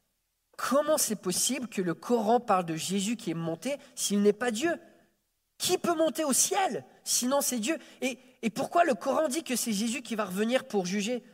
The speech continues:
Comment il peut être au ciel et pas mourir s'il n'est pas Dieu ? Et elle avait une meilleure perspective de l'ascension que de nombreux chrétiens. On peut passer à la suite.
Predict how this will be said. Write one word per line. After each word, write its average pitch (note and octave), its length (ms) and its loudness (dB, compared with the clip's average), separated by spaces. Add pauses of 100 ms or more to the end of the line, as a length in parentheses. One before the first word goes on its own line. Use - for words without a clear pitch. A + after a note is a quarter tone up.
(540)
Comment C4+ 220 0
il C#4+ 80 0
peut A#3+ 120 0
être - 200 -4
au A#3 60 4
ciel C4+ 420 2
et F#3 100 0
pas G#3+ 180 2
mourir A3 420 0 (160)
s'il - 240 0
n'est B3+ 80 0
pas D4 160 4
Dieu ? D#4 160 2 (2000)
Et F3+ 60 -4
elle F#3 100 2
avait G3+ 160 2
une G#3 80 0
meilleure A#3+ 300 0
perspective G#3 680 -4
de D#3+ 100 -4
l'ascension F3+ 760 -2
que G3+ 100 -6
de F#3 40 -4
nombreux G3+ 260 0
chrétiens. F#3+ 420 -6 (800)
On - 40 -20
peut F3 100 -10
passer F3 220 -4
à D3+ 40 -2
la C#3+ 100 0
suite. A3+ 320 -8